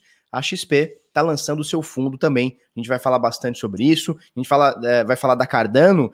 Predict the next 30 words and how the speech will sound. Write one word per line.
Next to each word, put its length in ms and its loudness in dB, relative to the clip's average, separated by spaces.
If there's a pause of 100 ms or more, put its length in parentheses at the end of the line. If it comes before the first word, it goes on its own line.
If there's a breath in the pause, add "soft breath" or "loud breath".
(140)
que 80 -20
tá 140 2
tendo 280 0
a 80 0
maia-, 280 4
o 80 -4
maior 340 4
stake 480 -2
do 80 2
mercado 500 0
é 60 2
a 60 0
Cardano, 500 -4 (240 soft breath)
e 80 -6
muitas 300 -2
outras 280 0
coisas. 240 -16 (240 loud breath)
Pra 120 4
gente 180 2
começar 400 4
aqui, 260 2
turma, 440 2 (240)
a 40 0
gente 200 -2
vê 100 4
aqui 180 0
praticamente 640 0
tudo 160 -2
no 80 2
vermelho. 500 2